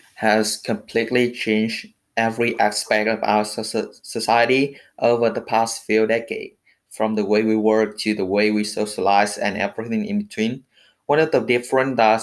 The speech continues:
we have been the most, uh, noticeable is the change in our, in the way that children play and interact with each other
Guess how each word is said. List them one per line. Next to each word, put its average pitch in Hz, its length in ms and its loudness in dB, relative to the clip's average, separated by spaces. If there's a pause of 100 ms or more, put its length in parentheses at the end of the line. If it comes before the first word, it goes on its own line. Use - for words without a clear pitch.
we 113 120 0
have 113 220 -2
been 110 260 -2
the 104 60 -6
most, 104 600 -2
uh, 98 220 0
noticeable 117 840 2 (420)
is 113 220 0
the 104 320 2 (260)
change 120 560 -4
in 113 160 -2
our, 110 300 0 (100)
in 110 140 -2
the 107 80 4
way 107 240 2
that 110 160 0
children 117 460 0
play 110 480 -2 (140)
and - 200 -6
interact 104 640 -2
with 98 180 -6
each 104 240 -8
other 113 380 2